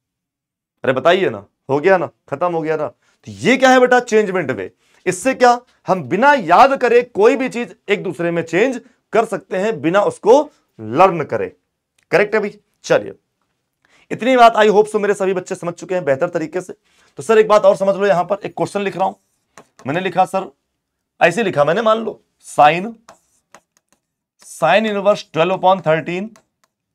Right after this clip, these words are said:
प्लस में cos inverse x equal to मैंने दे दिया वन,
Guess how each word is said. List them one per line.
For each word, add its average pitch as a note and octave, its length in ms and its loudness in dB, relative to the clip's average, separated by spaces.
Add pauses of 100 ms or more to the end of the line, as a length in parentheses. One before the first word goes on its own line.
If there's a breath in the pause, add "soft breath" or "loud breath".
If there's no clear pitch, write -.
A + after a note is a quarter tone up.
(420)
प्लस E3+ 260 -2
में F#3 260 -10 (1080)
cos G3 260 4
inverse F#3+ 420 -4
x E3+ 220 -2 (1300)
equal F#3 420 0
to A3 120 -4
मैंने F#3+ 200 -4
दे D#3 100 -6
दिया D#3 180 0
वन, G2 260 -4